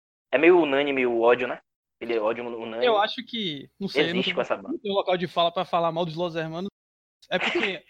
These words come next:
Speaker 2: <laughs> a música
Speaker 1: Que a
Speaker 2: deles
Speaker 1: gente
Speaker 2: é
Speaker 1: tava no show.
Speaker 2: É.
Speaker 1: <laughs> Que a gente tava
Speaker 2: Mas
Speaker 1: no último show dos caras.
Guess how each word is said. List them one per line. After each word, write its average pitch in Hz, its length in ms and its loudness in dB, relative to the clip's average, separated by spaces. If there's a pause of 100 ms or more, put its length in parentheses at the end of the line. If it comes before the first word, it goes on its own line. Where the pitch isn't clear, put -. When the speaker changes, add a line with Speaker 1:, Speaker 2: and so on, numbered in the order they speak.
(160)
Speaker 2:
<laughs> 185 220 -2
a - 60 2
música 254 320 0
Speaker 1:
Que 180 60 10
a - 20 12
Speaker 2:
deles 185 160 8
Speaker 1:
gente 269 40 6
Speaker 2:
é 254 40 10
Speaker 1:
tava 202 160 12
no 208 100 10
show. 233 380 12 (460)
Speaker 2:
É. 214 140 0
Speaker 1:
<laughs> 113 540 2
Que 107 80 12
a - 40 12
gente 202 180 4
tava 247 140 10
Speaker 2:
Mas 359 80 10
Speaker 1:
no 247 60 10
último 240 260 0
show 220 180 6
dos 349 140 -2
caras. - 340 4